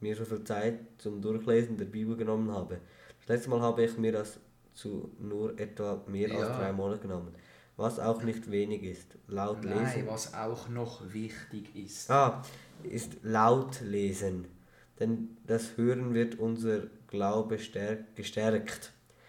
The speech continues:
Speaker 1: Wenn du also laut liest, dann hörst du gl-, zugleich auch, was du liest.
Speaker 2: Gibt's die Bibel auch als Hörbuch? Das wäre doch auch noch witzig. Dann könnte, könnte er zum Beispiel,
Speaker 1: Ja.
Speaker 2: äh,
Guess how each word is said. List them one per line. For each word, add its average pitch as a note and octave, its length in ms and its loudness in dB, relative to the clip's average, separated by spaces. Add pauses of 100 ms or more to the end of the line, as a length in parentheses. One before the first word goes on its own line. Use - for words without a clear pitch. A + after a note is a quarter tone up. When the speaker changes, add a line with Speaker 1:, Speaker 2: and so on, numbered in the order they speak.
(300)
Speaker 1:
Wenn A#2 580 4
du A2+ 200 0
also A#2 420 4
laut A2+ 420 4
liest, B2 380 -4
dann G#2+ 280 -2
hörst G#2+ 420 0
du A2+ 80 -6
gl-, - 280 -10
zugleich G#2+ 480 -4 (100)
auch, G2+ 280 -4
was G2 220 -6
du F#2+ 140 -6
liest. E2+ 320 -10
Speaker 2:
Gibt's - 220 -6
die A#2 100 -6
Bibel C3 320 -4
auch A2 200 0
als G2+ 180 -8
Hörbuch? A3 420 0 (300)
Das F3+ 140 -6
wäre C#4+ 120 0
doch G3+ 140 -2
auch A#3 200 -2
noch C4+ 160 -4
witzig. D4+ 420 -4
Dann C3 120 -6
könnte, B2 760 0
könnte A#2+ 320 -4
er A#2+ 220 0
zum A#2+ 180 -4
Beispiel, A2 600 0
Speaker 1:
Ja. G2+ 320 0
Speaker 2:
äh, F#2+ 40 -6